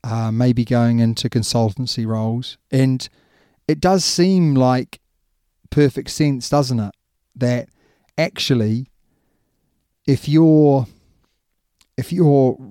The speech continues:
um, coaching and you're coaching technical elements to the game, that you have a referee overseeing and saying, "Oh, no, you can't do that, you get picked up for that," or, "These are the new rules I've heard on the,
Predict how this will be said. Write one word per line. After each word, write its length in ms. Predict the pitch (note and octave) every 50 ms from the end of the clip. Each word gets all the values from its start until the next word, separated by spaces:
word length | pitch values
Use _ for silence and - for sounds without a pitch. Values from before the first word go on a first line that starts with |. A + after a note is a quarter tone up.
| - -
um, 500 | - C3 C3 B2+ B2 A#2+ A#2+ A#2+ B2 C3+ _ _ _ _ _ -
coaching 540 | - - D#3 D#3 - - - A#2+ A2+ C#3 D#3+ _ _ _ _ _ _ _ _ -
and 120 | C3 C3+
you're 100 | C3 A#2+
coaching 420 | - - - C#3+ C#3 - - C3 A#2
technical 760 | - - D#3+ D3+ - C#3 C3 - - C#3 C3 B2 A#2+ A#2+ A2 - _ _ _ _ _ -
elements 380 | C#3 D3 C#3 C3+ C3+ B2+ -
to 60 | - -
the 60 | B2+ G#2+
game, 520 | C3+ C#3 C#3 B2 A#2 A#2+ C#3+ E3+ F#3+ F3+ _ _ _ _ _ _ _ _ _ _ _ _ _ _ _ _ _ _ _ _ _ -
that 380 | - B2 A#2 C#3 C3+ C3+ C3+ - -
you 160 | D3+ C3 B2
have 120 | A#2+ B2+ A#2
a 40 | A#2+
referee 480 | A#2 C#3 C#3+ - - C3+ C3+ C3 C3 B2
overseeing 760 | - C3+ C3 A#2+ A#2 A2 - - D#3+ D#3 B2 A2+ A#2+ C#3+ D3+ C#3
and 120 | C3 A#2+
saying, 380 | - - C3+ B2+ B2 A#2+ A#2+ B2+
"Oh, 160 | C3 C3+ C3
no, 120 | B2+ A#2+ A#2
you 140 | A#2 A2
can't 280 | - - D3 B2+ B2 A#2
do 100 | A#2 A2+
that, 140 | A2 A#2 A#2+
you 100 | A#2 A#2
get 180 | - C3 - -
picked 200 | - C3 - -
up 140 | C3+ C3+ -
for 100 | - A#2+
that," 180 | A2 A2+ A#2 -
or, 120 | - C3+ C3
"These 260 | B2+ C#3+ C#3+ A#2 A#2
are 40 | A#2+
the 100 | B2+ B2+
new 180 | C3 B2+ B2+
rules 420 | A2+ A#2 B2+ B2+ B2+ B2 A#2 - -
I've 180 | B2+ A#2+ A2+
heard 260 | - C3+ C3 B2+ B2+ B2
on 140 | A#2+ A#2+ A#2+
the, 160 | A#2+ A#2